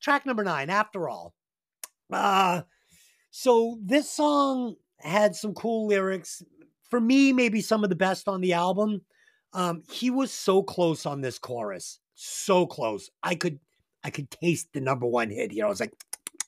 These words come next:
"Almost." Um, but he couldn't quite get it to that,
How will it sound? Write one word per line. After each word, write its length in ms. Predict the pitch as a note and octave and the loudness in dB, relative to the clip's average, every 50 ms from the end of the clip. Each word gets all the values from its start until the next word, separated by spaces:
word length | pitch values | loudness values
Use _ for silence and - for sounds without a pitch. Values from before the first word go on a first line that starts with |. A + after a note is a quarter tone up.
| _ _ | _ _
"Almost." 540 | - C#3+ B2 A2 G#2+ F2 D2+ D2 - - _ _ _ - - - - - _ _ _ _ | 0 0 2 2 0 -2 -4 -6 -14 -20 _ _ _ -20 -20 -20 -20 -20 _ _ _ _
Um, 400 | - F#3 F#3 F#3+ F3 F3 F3 D#3+ - _ _ _ _ _ _ _ _ _ _ _ | -2 0 2 2 2 0 -4 -10 -16 _ _ _ _ _ _ _ _ _ _ _
but 120 | - G#3+ G3+ | 0 2 2
he 60 | F3+ | 0
couldn't 340 | - - G3 G3 G3 F#3+ F3 | 0 2 2 2 2 0 -4
quite 320 | - - F3+ F3 E3 E3 | -6 -2 -2 -2 -2 -2
get 220 | - E3+ D#3 D3 D3 | -2 -2 -2 0 -2
it 140 | C#3+ C#3+ - _ _ - | -4 -8 -10 _ _ -12
to 120 | - D#3+ | -8 -4
that, 340 | C#3 C#3 C#3 C3 C3 - _ | -2 0 0 -2 -2 -6 _